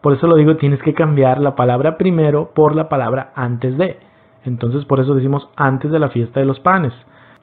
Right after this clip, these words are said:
Entonces, ya que arreglamos esos errores de traducción, una vez más queda claro que la última cena de Yeshua fue antes de la fiesta de los panes sin levadura, en el día de la preparación del sacrificio de Pesaj, es decir,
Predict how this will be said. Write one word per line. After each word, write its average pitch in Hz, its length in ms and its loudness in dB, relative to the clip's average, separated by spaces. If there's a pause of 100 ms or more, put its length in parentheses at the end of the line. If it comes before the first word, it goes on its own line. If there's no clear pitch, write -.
(120)
Entonces, 123 420 0
ya 127 140 2
que 160 100 0
arreglamos 139 500 2
esos 135 240 -6
errores 135 340 2
de 139 100 2
traducción, 135 500 2
una 127 260 6
vez 123 200 2
más 127 260 2
queda 127 200 2
claro 127 340 0
que 117 100 -2
la 104 120 0
última 131 400 2
cena 135 280 4
de 139 120 4
Yeshua 131 320 0
fue 127 280 -2 (100)
antes 110 440 0
de 139 80 4
la 127 120 0
fiesta 120 400 -2
de 139 60 2
los 120 140 0
panes 139 340 0
sin 131 100 2
levadura, 123 460 0 (520)
en 135 160 2
el 127 160 2
día 160 280 2
de 151 80 4
la 135 180 0
preparación 123 640 0
del 147 160 4
sacrificio 131 480 0
de 131 80 2
Pesaj, 156 420 -2 (460)
es 143 120 0
decir, 180 380 2